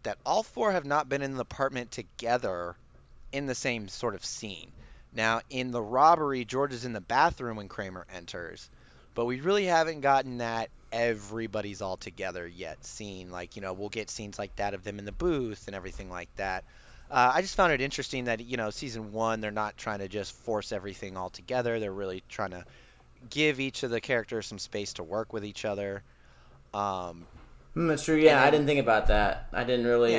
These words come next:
Speaker 1: Yeah.
Speaker 2: I didn't note that. That's a good thought. I, I wonder if that was by design or just happy accident.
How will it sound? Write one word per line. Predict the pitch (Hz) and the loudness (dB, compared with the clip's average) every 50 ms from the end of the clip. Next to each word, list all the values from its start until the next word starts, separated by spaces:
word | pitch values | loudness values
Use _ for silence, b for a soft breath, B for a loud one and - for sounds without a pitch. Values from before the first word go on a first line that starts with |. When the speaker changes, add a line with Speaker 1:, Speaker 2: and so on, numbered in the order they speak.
| 110 110 | 4 2
Speaker 1:
Yeah. | 107 - - - - - - - - - - - - - - - - - - - - - - - - - - - - - - - - - - | 0 -4 -12 -20 -20 -20 -20 -20 -20 -20 -20 -20 -20 -20 -20 -20 -20 -20 -20 -20 -20 -20 -20 -20 -20 -20 -20 -20 -20 -20 -20 -20 -20 -8 -4
Speaker 2:
I | - 107 | 0 4
didn't | 123 120 120 | 4 4 6
note | 120 120 120 - | 6 4 4 4
that. | 104 98 | 2 2
That's | 107 120 120 - | 4 2 2 2
a | 131 | 2
good | 113 101 - | 0 2 4
thought. | 131 123 - - | 6 6 6 8
I, | - - 135 | 8 8 8
I | - - - 139 139 139 120 | 8 8 6 6 8 6 6
wonder | - 117 117 - 139 147 143 | 4 0 -2 2 2 2 4
if | 139 | 6
that | 147 139 123 127 | 6 6 6 6
was | 131 120 | 2 0
by | 113 127 131 120 123 117 104 - - - - - - - - - - - - - - - - - - - - - | 4 8 8 8 8 6 2 -6 -12 -18 -20 -20 -20 -20 -20 -20 -20 -20 -20 -20 -20 -20 -20 -20 -20 -20 -14 -10
design | 120 107 110 123 110 113 117 127 127 120 | -6 0 2 4 6 6 6 6 4 2
or | |
just | 104 107 110 | -2 -2 4
happy | 120 117 113 107 - 101 101 | 6 8 8 8 6 4 4
accident. | 101 98 95 - - 101 87 82 78 | 4 4 2 0 -6 -6 -6 -6 -8